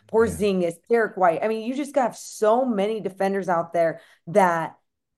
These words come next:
Speaker 1: are, like you said, can guard almost any body, but Porzingis, for him to be able to take shots from such a strong big like Sabonis,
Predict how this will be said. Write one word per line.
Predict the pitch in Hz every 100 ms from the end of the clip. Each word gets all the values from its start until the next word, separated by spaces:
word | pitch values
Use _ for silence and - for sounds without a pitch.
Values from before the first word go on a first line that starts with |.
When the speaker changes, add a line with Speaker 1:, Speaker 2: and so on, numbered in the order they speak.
| -
Speaker 1:
are, | - -
like | 202 208 202
you | 196
said, | 214 175 - -
can | 233 208 185 - _ - 175
guard | 220 220 262 233
almost | 208 190 165 - -
any | 190 208 180 - _ _ _ -
body, | 147 175 240 302 349 - -
but | 240 233 -
Porzingis, | 220 190 160 190 240 294 -
for | 180
him | 165 196 233
to |
be | 196 180
able | 180 196
to | 170
take | 156 - 190
shots | 190 180 165 233
from | - 165
such | - - 254 254 208
a |
strong | - - - - 185 190 214 208
big | - 180 190
like | 170 175 180
Sabonis, | - 170 170 175 196 196